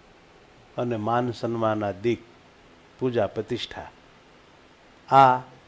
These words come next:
ભગવાનમાંથી હેત ઘટાડે છે અને સંતો ભક્તોમાંથી પણ ઘટાડે છે. આ રાગ, દ્વેષ, વેર, ઈર્ષા રૂપી શત્રુઓને આપણા હૃદયમાં જન્માવે છે.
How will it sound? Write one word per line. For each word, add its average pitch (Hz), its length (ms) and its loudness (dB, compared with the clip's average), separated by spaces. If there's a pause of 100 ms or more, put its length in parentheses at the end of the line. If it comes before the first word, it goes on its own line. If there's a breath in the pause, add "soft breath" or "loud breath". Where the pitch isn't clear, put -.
(140)
ભગવાનમાંથી 131 1000 0
હેત 110 280 -6
ઘટાડે 104 440 -6
છે - 140 -20 (680)
અને 135 140 -6
સંતો 135 440 0
ભક્તોમાંથી 143 680 -2
પણ 170 200 -2
ઘટાડે 87 440 -6
છે. - 260 -20 (1800)
આ 113 120 0
રાગ, 113 360 2
દ્વેષ, 113 460 0
વેર, 110 380 0
ઈર્ષા 110 480 0
રૂપી 110 320 -4
શત્રુઓને 123 840 -2 (680)
આપણા 120 340 0
હૃદયમાં 113 540 2
જન્માવે 110 680 0
છે. - 180 -14